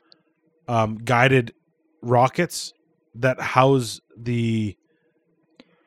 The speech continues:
I think there's twenty-four guided rockets that house, that house the warheads on 'em, on those submarines,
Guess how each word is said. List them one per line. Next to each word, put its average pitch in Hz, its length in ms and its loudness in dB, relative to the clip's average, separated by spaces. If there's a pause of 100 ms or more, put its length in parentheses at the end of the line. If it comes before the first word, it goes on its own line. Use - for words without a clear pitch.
(160)
I 120 60 -2
think 175 140 0
there's 180 160 4
twenty-four 165 520 2
guided 139 340 2
rockets 131 380 0
that 127 140 -2
house, 123 420 0
that 123 200 -2
house 123 420 0
the 113 80 -6
warheads 127 380 -2
on 143 140 -2
'em, 185 160 -6 (460)
on 139 360 4
those 120 280 2
submarines, 113 760 -2